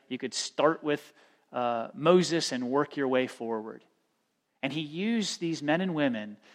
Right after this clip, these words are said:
as witnesses against wicked nations and individuals who did not deserve the opportunity to repent. Not to mention the fact that, that they also, those who were heroes of the faith, didn't deserve to hear the message and repent by faith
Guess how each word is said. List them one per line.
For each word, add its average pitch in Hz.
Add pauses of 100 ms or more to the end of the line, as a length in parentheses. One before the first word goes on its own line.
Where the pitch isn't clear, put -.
as 143
witnesses 139
against 135
wicked 196
nations 143
and 127
individuals 123 (680)
who 151
did 165
not 147
deserve 131 (240)
the 139
opportunity 123
to 113
repent. 107 (600)
Not 254
to 196
mention 170
the 120
fact 151
that, 120 (460)
that 127
they 156
also, 131
those 117
who 139
were 120
heroes 139
of 117
the 117
faith, 123
didn't 160
deserve 127
to 120
hear 139
the 117
message 117
and 110
repent 110
by 90
faith 117